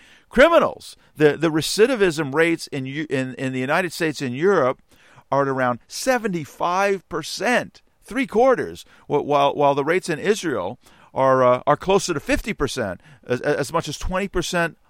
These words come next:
lower. And the, ve-, very interesting, the Israeli prisons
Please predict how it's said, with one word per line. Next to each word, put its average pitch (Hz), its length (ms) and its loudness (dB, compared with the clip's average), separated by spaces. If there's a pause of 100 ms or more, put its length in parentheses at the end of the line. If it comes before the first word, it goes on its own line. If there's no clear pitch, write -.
(100)
lower. 190 540 4 (380)
And 131 200 -2
the, 127 140 0
ve-, 175 260 -2
very 262 240 6
interesting, 165 420 -2
the 143 160 -2
Israeli 165 520 2
prisons 175 600 0